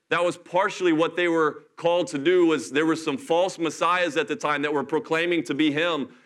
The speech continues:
And so they see this Jesus character come on the scene, and they're questioning him.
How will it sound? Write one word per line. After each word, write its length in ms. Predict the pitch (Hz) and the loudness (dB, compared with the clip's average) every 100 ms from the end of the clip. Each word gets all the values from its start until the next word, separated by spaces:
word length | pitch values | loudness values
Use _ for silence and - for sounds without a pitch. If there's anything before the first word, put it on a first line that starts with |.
| _ 123 | _ -10
And 100 | 123 | -2
so 120 | 175 | 0
they 160 | 160 | 0
see 260 | 151 196 202 | 0 -2 0
this 180 | 175 - | 0 -2
Jesus 520 | - 160 208 180 175 | -2 0 0 0 -2
character 420 | - 156 143 147 | 0 -2 -2 -4
come 200 | 131 160 | -4 -4
on 140 | 160 156 | -2 -4
the 80 | 143 | -4
scene, 440 | 170 185 170 147 - _ - | -2 -2 -2 -6 -12 _ -2
and 120 | 143 | -2
they're 80 | 147 | -2
questioning 600 | 156 180 180 165 151 123 | 0 0 0 -6 -6 -4
him. 340 | 123 107 | -4 -4